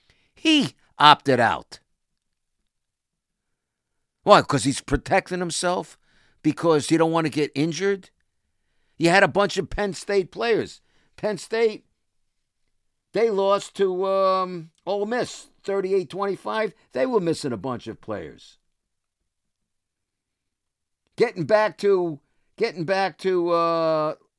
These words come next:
of the twenty-three that opted out for, uh, Florida State,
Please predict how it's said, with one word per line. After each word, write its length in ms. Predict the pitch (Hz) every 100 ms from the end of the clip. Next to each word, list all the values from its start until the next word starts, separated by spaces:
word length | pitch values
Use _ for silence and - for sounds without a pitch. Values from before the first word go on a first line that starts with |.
| 123
of 160 | 160 143
the 80 | 139
twenty-three 580 | - 196 180 - 190
that 180 | 175 160
opted 380 | 170 185 - 165
out 240 | 175 175
for, 320 | - 175 160 156
uh, 160 | 151
Florida 420 | 123 165 170 170
State, 440 | 156 - 180 196